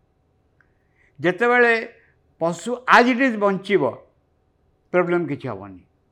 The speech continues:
ମଣିଷ କଣ୍ଟାକ୍ଟରେ ଆସିଲେ ସେ ଈର୍ଷା କରିବା ଶିଖିବ, ଶିଖିବ କଜିଆ କରିବା, ଈର୍ଷା କରିବା, କ୍ରୁକେଡନେସ୍,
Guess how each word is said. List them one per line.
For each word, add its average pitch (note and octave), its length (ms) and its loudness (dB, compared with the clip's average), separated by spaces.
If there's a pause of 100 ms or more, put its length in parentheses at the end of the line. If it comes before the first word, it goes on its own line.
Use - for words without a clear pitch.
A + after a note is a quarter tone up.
(960)
ମଣିଷ F#3+ 340 4 (180)
କଣ୍ଟାକ୍ଟରେ G#3+ 480 0
ଆସିଲେ G3+ 480 4 (500)
ସେ F#3 80 -8 (120)
ଈର୍ଷା D#3 340 -2
କରିବା C3+ 220 -2 (120)
ଶିଖିବ, G2 260 -20 (1700)
ଶିଖିବ E3+ 260 -4 (240)
କଜିଆ D#3+ 340 2
କରିବା, B2+ 240 -2 (160)
ଈର୍ଷା D#3+ 320 -2
କରିବା, C#3+ 220 -2 (180)
କ୍ରୁକେଡନେସ୍, D3+ 640 -4